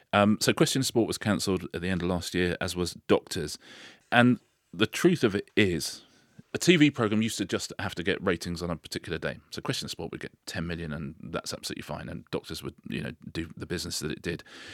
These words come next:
But everything now has to pay its way in three different ways. It has to pay its way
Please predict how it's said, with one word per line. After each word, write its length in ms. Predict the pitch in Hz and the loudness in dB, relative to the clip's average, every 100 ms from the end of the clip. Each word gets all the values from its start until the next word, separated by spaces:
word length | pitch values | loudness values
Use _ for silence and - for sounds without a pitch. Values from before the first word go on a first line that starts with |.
| - - | -18 -4
But 140 | - 98 | 0 6
everything 500 | 123 143 139 - 120 | 8 8 8 4 6
now 260 | 117 107 98 | 8 8 6
has 200 | 95 - | 2 -4
to 80 | - | -4
pay 220 | - 98 | 2 2
its 160 | - | 2
way 420 | 98 90 85 80 - | 2 2 2 -2 -6
in 80 | 90 | -6
three 200 | - 95 | -2 -2
different 240 | 90 80 | 0 0
ways. 160 | 82 78 | 0 0
It 60 | 90 | -2
has 140 | 95 | -6
to 80 | 87 | -4
pay 180 | 92 85 | 0 0
its 160 | - | 0
way 240 | 92 82 | -2 -2